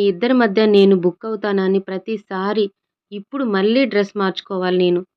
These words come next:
అనుకుంటూ వెళ్ళిపోతూ ఉంటే కిరణ్, ఆకాశులు వచ్చి సాగర్ చుట్టూ పరుగులు పెడుతూ సాగర్ని పోనివ్వకుండా చెరోవైపు లాగుతూ ఉంటారు. సాగర్ వీళ్ళని తప్పించుకొని వెళ్ళబోతూ ఉంటే పక్కనే పిడకల కోసం కమలమ్మ పేర్చిన పేడలో పడ్డాడు.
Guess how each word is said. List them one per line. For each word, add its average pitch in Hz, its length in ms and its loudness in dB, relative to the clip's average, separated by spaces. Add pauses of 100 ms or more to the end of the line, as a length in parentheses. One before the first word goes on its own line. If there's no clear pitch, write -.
(100)
అనుకుంటూ 226 420 -6
వెళ్ళిపోతూ 196 580 0
ఉంటే 190 340 0
కిరణ్, 190 400 -8 (360)
ఆకాశులు 190 580 -4
వచ్చి 180 300 -4 (580)
సాగర్ 233 340 -2
చుట్టూ 220 280 -6
పరుగులు 202 400 -4
పెడుతూ 190 400 -4
సాగర్ని 190 680 -2 (160)
పోనివ్వకుండా 196 800 -4 (600)
చెరోవైపు 226 540 0
లాగుతూ 196 480 -2
ఉంటారు. 175 400 -2 (460)
సాగర్ 220 360 -2
వీళ్ళని 202 380 2
తప్పించుకొని 208 720 -6
వెళ్ళబోతూ 190 640 -2
ఉంటే 185 320 0 (300)
పక్కనే 208 440 -8
పిడకల 202 420 -6
కోసం 196 420 -8 (440)
కమలమ్మ 208 420 -4
పేర్చిన 190 460 -8
పేడలో 185 460 -6
పడ్డాడు. 170 480 -8